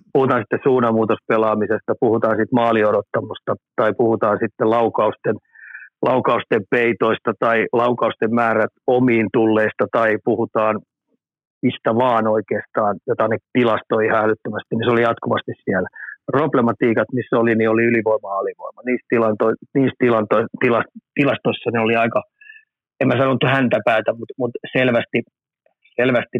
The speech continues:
niinku keskitaso alapuolella. Niin tämmönen neljän ketjun rotaatio,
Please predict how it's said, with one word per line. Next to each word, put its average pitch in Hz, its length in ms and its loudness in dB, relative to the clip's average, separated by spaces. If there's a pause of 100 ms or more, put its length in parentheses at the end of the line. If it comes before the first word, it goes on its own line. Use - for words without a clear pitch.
niinku 113 200 0 (500)
keskitaso 123 600 0 (240)
alapuolella. - 840 -2 (440)
Niin 135 160 0 (320)
tämmönen 131 300 2
neljän 147 420 2
ketjun 117 400 -2
rotaatio, 123 560 0